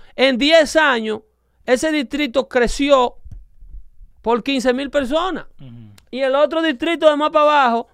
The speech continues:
Speaker 1: creció por quince mil personas más. Entonces ya ahí entre, eh, por diez mil personas más, entre quince y diez,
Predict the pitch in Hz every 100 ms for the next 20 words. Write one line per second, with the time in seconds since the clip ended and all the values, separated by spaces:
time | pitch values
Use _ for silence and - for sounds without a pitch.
0 | _ _ _ - 254 262 285 302 302 277
1 | 294 285 277 294 277 277 294 302 285 330
2 | 330 - 156 147 185 170 214 233 294 269
3 | 247 233 226 214 220 208 233 262 330 320
4 | 302 320 320 349 240 214 226 220 359 370
5 | 311 311 277 254 240